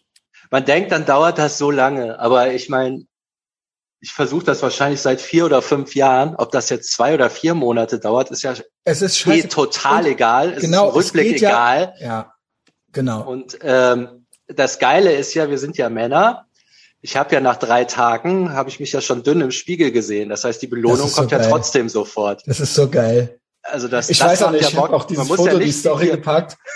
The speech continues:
Speaker 2: Kann sein, dass ich mich anders sehe als andere. Vielleicht sehe
Speaker 1: Nee,
Speaker 2: ich
Speaker 1: nee,
Speaker 2: mich
Speaker 1: das
Speaker 2: ja
Speaker 1: ist
Speaker 2: ultra
Speaker 1: schon
Speaker 2: shredded.
Speaker 1: dünn.
Speaker 2: Ja, okay,
Speaker 1: Das
Speaker 2: okay.
Speaker 1: ist schon dünn,
Speaker 2: Gut.
Speaker 1: das kann ich bestätigen.
Speaker 2: Aha.
Speaker 1: Aber ich merke jetzt zum Beispiel, ähm, wenn ich mir so auf den Bauch packe oder so, das ist halt flacher. Das, das, das bei zwei Kilo
Speaker 2: Ja.
Speaker 1: merkst du ja.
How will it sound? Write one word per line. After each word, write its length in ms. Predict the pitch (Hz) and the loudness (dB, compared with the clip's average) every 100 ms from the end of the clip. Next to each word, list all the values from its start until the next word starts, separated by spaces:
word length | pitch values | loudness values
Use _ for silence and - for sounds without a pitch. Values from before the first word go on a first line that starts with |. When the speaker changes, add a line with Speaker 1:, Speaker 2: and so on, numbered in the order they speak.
| - - - | -16 -20 -6
Speaker 2:
Kann 180 | 156 180 | -2 2
sein, 160 | 185 185 | 4 4
dass 160 | 165 | 2
ich 240 | 190 185 - | 0 -2 0
mich 220 | 202 - | 0 2
anders 320 | 156 170 165 | 2 2 2
sehe 200 | - 156 | 2 0
als 260 | 143 143 - | 0 -2 -4
andere. 420 | 175 185 127 123 - _ | -4 -2 -4 -6 -10 _
Vielleicht 320 | 151 151 - | 0 0 2
sehe 140 | 170 | 0
Speaker 1:
Nee, 100 | 127 | 0
Speaker 2:
ich 120 | - 151 | 2 4
Speaker 1:
nee, 60 | |
Speaker 2:
mich 100 | - | 4
Speaker 1:
das 60 | 123 | 4
Speaker 2:
ja 40 | 170 | 4
Speaker 1:
ist 40 | |
Speaker 2:
ultra 220 | 170 165 | 2 2
Speaker 1:
schon 80 | 160 | 2
Speaker 2:
shredded. 200 | 160 131 | 2 2
Speaker 1:
dünn. 220 | 127 117 - | 2 -4 -4
Speaker 2:
Ja, 160 | 156 156 | 0 0
okay, 240 | - 127 | 2 0
Speaker 1:
Das 80 | 117 | 2
Speaker 2:
okay. 140 | 123 | -2
Speaker 1:
ist 120 | 117 - | -4 -4
schon 180 | 117 | -4
dünn, 180 | 117 113 | -4 -4
Speaker 2:
Gut. 100 | 147 | -2
Speaker 1:
das 140 | - - | -4 -6
kann 120 | 110 | -8
ich 80 | 113 | -6
bestätigen. 340 | 107 131 - | -4 -2 -2
Speaker 2:
Aha. 380 | - 127 - 269 | -6 -8 -6 0
Speaker 1:
Aber 160 | 151 151 | 2 2
ich 160 | 151 | 2
merke 320 | 165 190 220 190 | 0 0 2 2
jetzt 220 | 160 - | 0 -2
zum 100 | 175 | 0
Beispiel, 500 | 156 160 175 156 151 | 2 2 -2 -4 -4
ähm, 360 | 143 135 131 135 - _ _ _ _ | -2 0 0 -4 -18 _ _ _ _
wenn 140 | 139 131 | -8 -8
ich 120 | - | -10
mir 160 | 143 143 | -14 -10
so 120 | 131 | -4
auf 100 | 135 | -4
den 100 | 127 | -2
Bauch 320 | 113 139 202 | 2 2 2
packe 280 | - 131 135 | -2 -4 -2
oder 200 | 123 120 | -4 -4
so, 140 | 117 151 | -2 0
das 180 | 139 | 0
ist 160 | 160 - | -2 -2
halt 140 | 156 | -2
flacher. 460 | - 135 151 165 127 | 0 0 2 2 0
Das, 160 | 104 101 | 0 -6
das, 380 | 117 120 120 - | -4 -4 -4 -4
das 180 | 123 123 | -4 -2
bei 120 | 117 | -4
zwei 260 | - 127 131 | -4 -2 0
Kilo 180 | 180 208 | 2 2
Speaker 2:
Ja. 80 | |
Speaker 1:
merkst 320 | 120 120 147 - | 2 0 -2 -2
du 60 | 120 | -2
ja. 240 | 104 101 | -2 -8